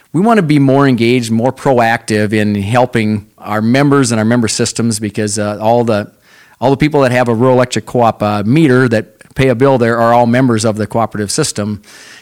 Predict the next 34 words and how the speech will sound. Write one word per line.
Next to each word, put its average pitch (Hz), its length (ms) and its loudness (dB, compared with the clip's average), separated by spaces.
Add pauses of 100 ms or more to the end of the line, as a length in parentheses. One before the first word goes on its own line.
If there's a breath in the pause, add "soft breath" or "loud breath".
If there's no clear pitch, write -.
And 120 360 0
we 135 160 2
wanna 165 180 4
do 147 160 2
things 143 300 0
to 117 80 -4
help, 127 300 0 (200)
help 123 200 -4
support 123 420 -2
them 113 280 0
to 110 160 -8
keep, 107 360 -8
uh, 104 260 -6 (100)
you 117 80 -10
know, 104 80 -6
long-term, 123 800 0 (420 soft breath)
uh, 107 200 -6
rates 131 440 0
lower, 131 380 4
and 113 140 0
you 113 80 0
do 120 160 0
that 120 200 0
by, 107 260 -2 (160)
uh, 104 200 -10
selling 139 320 0
more 135 160 2
electricity, 143 500 0
right, 101 240 -2
and 104 120 -6
having 113 260 -2
more 120 140 0
members 127 420 2
and, 104 180 -4